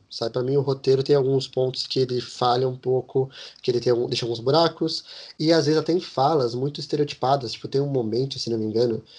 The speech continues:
que a, é, e puxado muito pra novela também, tem um momento que a Cuca, ela vira assim, e ela, tipo, ela, ela meio que ignora o fato dela não conhecer, tipo, eu não sei explicar exatamente, cara, mas em relação ao contexto.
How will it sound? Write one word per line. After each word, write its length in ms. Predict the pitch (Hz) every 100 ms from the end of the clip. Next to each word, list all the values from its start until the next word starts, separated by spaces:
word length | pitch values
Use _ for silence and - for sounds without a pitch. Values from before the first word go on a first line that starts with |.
| - -
que 240 | - 117
a, 640 | 117 117 117 110 104 - 139 _ -
é, 140 | 127
e 80 | 135
puxado 320 | 123 - 151
muito 120 | 147 147
pra 100 | 156
novela 360 | 160 131 120
também, 240 | 113 107 104
tem 120 | 123
um 40 |
momento 240 | 120 120 -
que 100 | 120
a 60 |
Cuca, 300 | 120 131 131
ela 120 | 123 113
vira 280 | 117 127
assim, 340 | 113 - 156 156 - - -
e 60 | 147
ela, 120 | 147
tipo, 400 | 147 165 156 127 - _ _ _ _
ela, 160 | 147 151
ela 340 | 160 160 165 -
meio 120 | 165 196
que 240 | 190 180 _ _ _ _
ignora 640 | 147 202 156 151 196 120
o 80 | 120
fato 480 | - - 131 147 -
dela 280 | 123 120 120
não 160 | 117 117 _ -
conhecer, 420 | 143 135 - 143
tipo, 200 | - 143
eu 560 | 135 _ - - -
não 40 | 190
sei 100 | 254
explicar 380 | - 190 180 170
exatamente, 540 | 151 151 127 107 -
cara, 160 | - 113
mas 280 | 131 135 -
em 240 | 160 165
relação 400 | 151 170 170 -
ao 80 | 175
contexto. 580 | 170 165 139 110 - -